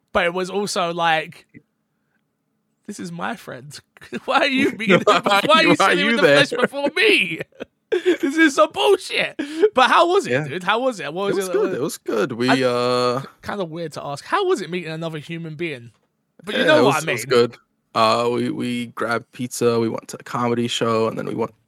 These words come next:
Speaker 2: we met up two days. One day was comedy show and pizza. <laughs> The other day we went to a pub. So,
Speaker 1: Oh, okay.
Speaker 2: yeah, it was good.
Speaker 1: Fair
Speaker 2: It was
Speaker 1: enough.
Speaker 2: good. Good time.
Speaker 1: You had a nice time? Did you see the Statue of Liberty?
Speaker 2: Yeah. No, Matt went to go see the Statue of Liberty.
Speaker 1: Ah, you went
Speaker 2: And,
Speaker 1: with Matt,
Speaker 2: uh,
Speaker 1: yeah.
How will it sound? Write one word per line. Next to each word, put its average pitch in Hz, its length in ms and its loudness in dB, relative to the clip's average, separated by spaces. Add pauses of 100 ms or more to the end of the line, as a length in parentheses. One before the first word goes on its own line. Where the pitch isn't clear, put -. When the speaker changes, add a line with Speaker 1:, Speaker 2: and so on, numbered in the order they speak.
(460)
Speaker 2:
we 123 60 -4
met 127 180 4
up - 160 -4
two - 220 -6
days. - 600 -12
One 143 220 2
day 156 200 6
was 127 140 -2
comedy 123 340 -2
show 113 140 -6
and 113 120 -4
pizza. - 420 -6 (120)
<laughs> - 120 -20
The - 180 -6
other 151 120 6
day 143 220 4
we 120 80 2
went 113 260 -2
to - 100 2
a - 20 2
pub. - 340 -10 (300)
So, - 160 -4
Speaker 1:
Oh, 277 120 0
okay. 117 260 -10 (920)
Speaker 2:
yeah, - 100 -6
it - 580 -14
was 339 160 -6
good. - 180 -2
Speaker 1:
Fair 120 120 -12
Speaker 2:
It - 60 -18
was 277 80 -8
Speaker 1:
enough. - 200 -6
Speaker 2:
good. 139 100 -20
Good - 140 -4
time. - 260 -12 (320)
Speaker 1:
You 208 60 -6
had 220 100 -4
a 220 40 -14
nice 233 220 -4
time? 240 360 -8
Did - 80 -12
you 160 60 -8
see 202 120 -6
the 196 60 -4
Statue 202 300 -4
of 196 40 0
Liberty? 254 300 0 (160)
Speaker 2:
Yeah. - 100 -16 (960)
No, 127 160 2
Matt 117 240 2
went 117 140 -8
to - 40 -20
go - 80 -10
see - 140 -10
the - 80 -8
Statue - 320 -10
of - 100 -14
Liberty. 110 400 -8
Speaker 1:
Ah, 104 220 -8
you 104 80 -12
went 117 140 -10
Speaker 2:
And, 117 100 -10
Speaker 1:
with 117 80 -8
Matt, - 100 -6
Speaker 2:
uh, - 120 -8
Speaker 1:
yeah. - 60 -12